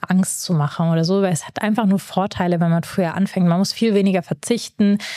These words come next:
viel geringere Beiträge einbezahlen, um dieses Ziel zu erreichen. Und je älter ich werde, desto mehr muss ich einbezahlen, desto mehr Geld verliere ich eigentlich. Und viele verstehen nicht, dass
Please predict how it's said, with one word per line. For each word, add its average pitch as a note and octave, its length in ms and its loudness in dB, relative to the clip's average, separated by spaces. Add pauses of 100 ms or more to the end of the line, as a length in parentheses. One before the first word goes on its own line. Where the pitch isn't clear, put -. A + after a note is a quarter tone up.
(220)
viel G#3+ 260 0
geringere F#3 420 0
Beiträge G3 600 -2
einbezahlen, F3+ 580 -2
um F3 180 2
dieses F3 280 0
Ziel F#3 200 -2
zu - 140 -4
erreichen. F3+ 300 -2
Und F3 100 2
je E3+ 120 0
älter A3+ 380 0
ich - 160 -6
werde, F#3 280 0
desto F#3 340 -2
mehr F3 460 2 (260)
muss G#3 180 0
ich - 160 -4
einbezahlen, E3 500 0
desto E3 200 0
mehr G3 200 4
Geld F#3 280 0
verliere F3+ 300 2
ich - 140 -4
eigentlich. D3+ 180 0
Und F#3 80 4
viele A3+ 220 0
verstehen A3 340 0
nicht, G#3 220 0
dass - 240 -6